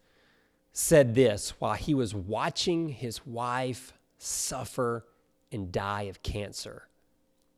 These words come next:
This is what he said about, about that suffering, about that pain. He says, "But pain insists upon being attended to. God whispers to us in our pleasures,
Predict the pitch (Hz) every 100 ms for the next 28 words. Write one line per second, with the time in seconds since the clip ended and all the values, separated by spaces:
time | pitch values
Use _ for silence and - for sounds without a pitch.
0 | _ - 113 - 101 107 101 - 107 101
1 | 101 98 104 - _ - 107 107 101 -
2 | - 107 - 104 101 101 - - - -
3 | 101 104 107 _ _ _ _ - - -
4 | - 131 175 117 135 - - - 247 277
5 | 277 226 - 180 147 - - 233 214 107
6 | - - - - _ _ _ _ _ -
7 | 113 - 127 113 101 190 226 240 240 220
8 | - - - 262 190 107 - 113 - -
9 | _ _ _ _ _ _ _ _ _ _
10 | _ - 147 143 120 123 208 - - 190
11 | 139 101 - - - - 160 139 120 98
12 | - - - - 131 120 107 - 131 120
13 | 104 98 - -